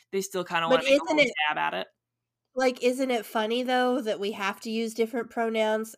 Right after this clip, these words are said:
Speaker 2: I'm cool with it, but I also think it's a joke
Speaker 1: Exactly,
Speaker 2: that
Speaker 1: yeah.
Speaker 2: sort of attitude.
Speaker 1: Yeah, and so I think, um, ultimately, Yakko, Wakko, and Dot are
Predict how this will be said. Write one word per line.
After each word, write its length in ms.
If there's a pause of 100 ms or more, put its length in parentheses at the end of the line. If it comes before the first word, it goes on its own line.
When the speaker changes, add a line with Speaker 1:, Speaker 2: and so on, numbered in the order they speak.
Speaker 2:
I'm 300
cool 260
with 220
it, 240
but 100
I 220
also 420
think 240
it's 160
a 80
joke 680
Speaker 1:
Exactly, 680
Speaker 2:
that 240
Speaker 1:
yeah. 140
Speaker 2:
sort 120
of 100
attitude. 580 (460)
Speaker 1:
Yeah, 540
and 200
so 380
I 160
think, 460
um, 380 (520)
ultimately, 1200
Yakko, 340
Wakko, 400
and 100
Dot 360 (100)
are 540